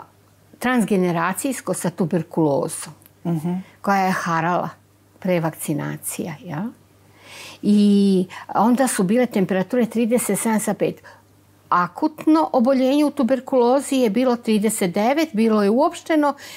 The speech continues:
Speaker 1: pa onda to prođe i onda počne da tinja temperatura trideset sedam, trideset sedam sa pet. I zato naš
Speaker 2: Ta
Speaker 1: narod,
Speaker 2: plućna, što mi uvek
Speaker 1: narod
Speaker 2: kažem.
Speaker 1: kaže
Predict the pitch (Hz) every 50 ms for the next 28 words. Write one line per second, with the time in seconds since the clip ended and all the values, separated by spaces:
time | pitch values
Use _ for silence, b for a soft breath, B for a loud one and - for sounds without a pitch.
0 | B B B - 220 233 240 220 233 214 - 240 196 - - 269 330 381 370 -
1 | 339 262 240 262 311 330 302 285 - 277 277 - - 226 190 185 - - 254 240
2 | 220 185 - - 180 165 - 175 175 175 - 208 196 180 - 185 175 165 - -
3 | 160 160 165 - 165 - 160 - - - - 190 - 190 185 - - 170 - -
4 | - _ _ 180 185 156 165 180 202 262 - - 320 277 208 185 196 190 180 175
5 | 170 170 165 202 202 220 220 - - 185 165 156 151 143 135 - - - 165 151
6 | 151 151 147 143 135 135 139 185 185 190 220 247 262 233 170 156 - 143 139 -
7 | 233 247 262 262 247 233 202 196 208 208 190 185